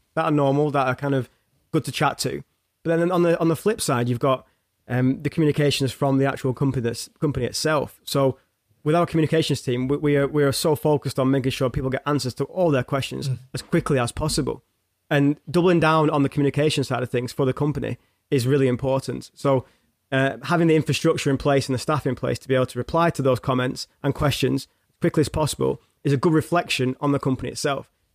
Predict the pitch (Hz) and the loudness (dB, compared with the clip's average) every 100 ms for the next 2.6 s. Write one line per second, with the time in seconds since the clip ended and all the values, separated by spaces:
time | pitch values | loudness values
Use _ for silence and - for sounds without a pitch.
0 | - 180 180 165 151 143 156 139 135 143 | -2 2 4 4 4 2 2 0 0 -2
1 | 135 131 123 123 151 143 151 143 139 127 | -2 -2 -2 -2 -2 -2 -2 -2 -2 -4
2 | - 123 127 135 123 - | -2 0 2 0 -2 -8